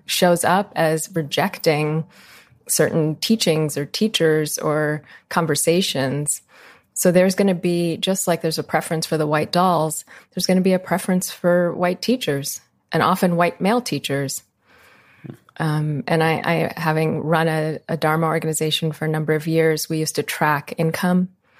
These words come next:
and we could see exactly how <laughs> income, um, that was the dana or the, the, the donations that were given to teachers just totally patterned society, with white male academics getting the most and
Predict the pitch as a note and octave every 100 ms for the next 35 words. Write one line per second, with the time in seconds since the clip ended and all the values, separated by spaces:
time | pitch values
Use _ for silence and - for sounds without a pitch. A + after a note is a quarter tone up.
0 | - - - - - E3+ E3 F3+ F#3 -
1 | - A#3+ F#3+ - D#3+ E3+ F3 F#3 D#3+ D3+
2 | D3+ - D#3+ D#3 E3+ D#3 - - F3+ F3
3 | - E3+ D#3+ D#3 D#3 - - - - -
4 | _ - D#3+ D3+ D3 - D3+ D#3 - -
5 | - - D#3+ D3 D#3 D3+ D3+ D3+ C#3 C#3
6 | C3+ C#3+ - - C#3+ C#3 C#3 - - -
7 | - E3 D3 D#3 D#3+ D#3 E3+ D3+ D#3+ D3+
8 | D#3 - - F3+ F3+ - C#3 C3 C#3 -
9 | _ _ - D#3 - - - - - G3
10 | F#3+ F3 D3 - D#3 D#3 C#3+ - - -
11 | C#3+ D#3 - - E3 _ _ _ _ _
12 | - _ _ E3+ E3 D#3 C#3+ E3 D#3+ D3+
13 | D#3 - D3 D3 C#3 - - - E3+ D3+
14 | D3+ D3 C#3 C#3 C#3+ - - D3 C3+ C3+